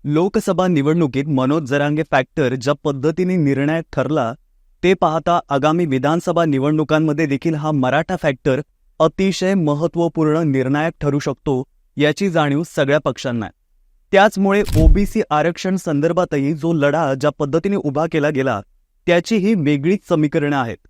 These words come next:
पण या सगळ्यामध्ये जरांगे उपोषणाला बसणार, काही दिवसांनी शिष्टमंडळ येणार, समजूत काढणार, त्यानंतर उपोषण स्थगित केलं जाणार, नंतर दौरे निघणार, प्रत्येक शहरात रॅली काढली जाणार,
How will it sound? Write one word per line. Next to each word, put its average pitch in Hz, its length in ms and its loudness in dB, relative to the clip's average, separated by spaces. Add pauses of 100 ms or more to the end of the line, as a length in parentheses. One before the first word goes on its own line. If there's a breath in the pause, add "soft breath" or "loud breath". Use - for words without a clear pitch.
(320)
पण 202 100 2
या 226 100 2 (120)
सगळ्यामध्ये 185 600 0
जरांगे 160 420 0
उपोषणाला 170 560 -2
बसणार, 147 500 -2 (380)
काही 180 180 2
दिवसांनी 180 400 0
शिष्टमंडळ 185 640 0
येणार, 180 380 0 (340)
समजूत 196 460 2
काढणार, 120 400 -2 (400)
त्यानंतर 196 320 2
उपोषण 190 400 0
स्थगित 202 420 -4
केलं 156 180 2
जाणार, 120 320 -2 (340)
नंतर 175 340 0
दौरे 180 380 2
निघणार, 147 420 0
प्रत्येक 180 420 -2
शहरात 196 340 0
रॅली 160 280 2
काढली 151 320 -2
जाणार, 135 320 -4